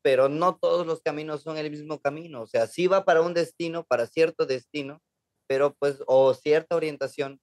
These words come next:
pero pues no es el mismo camino, ¿no? Al final de cuentas, de cada persona y de cada artista, pues ese es, es el camino que, que, que se va forjando, ¿no? Y por eso siempre preguntábamos antes, ¿ese estilo, es tu camino, las experiencias, qué onda con esto, no?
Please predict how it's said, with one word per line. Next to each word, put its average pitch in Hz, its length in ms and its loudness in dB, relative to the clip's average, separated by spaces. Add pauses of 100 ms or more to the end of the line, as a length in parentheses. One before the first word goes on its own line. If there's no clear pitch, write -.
(120)
pero 127 240 0
pues 139 160 -4
no 160 220 -4
es 160 120 -6
el 156 100 -12
mismo 156 280 -20
camino, 127 500 -16
¿no? 127 160 -20 (360)
Al 113 120 -4
final 131 260 -4
de 143 120 0
cuentas, 147 280 -2
de 127 100 -4
cada 143 200 4
persona 131 560 -4
y 123 100 -10
de 107 120 -6
cada 139 200 4
artista, - 540 -8 (380)
pues 139 180 -6
ese 165 400 -2
es, 160 200 -6
es 160 200 -2
el 160 140 0
camino 143 420 -4
que, 110 360 -6 (160)
que, 117 280 -8
que 120 80 -10
se 123 140 -6
va 135 160 2
forjando, 139 580 -6
¿no? 113 160 -10
Y 147 80 -6
por 120 180 -2
eso 123 200 -10
siempre 127 300 -10
preguntábamos 107 760 -8
antes, 104 360 -16 (360)
¿ese 127 220 0
estilo, 156 640 0 (240)
es 117 180 -10
tu 120 120 -10
camino, 131 460 -4
las 113 240 -4
experiencias, 110 1000 -6
qué 117 100 -10
onda 117 260 -6
con 107 220 -18
esto, - 280 -20
no? 117 200 -20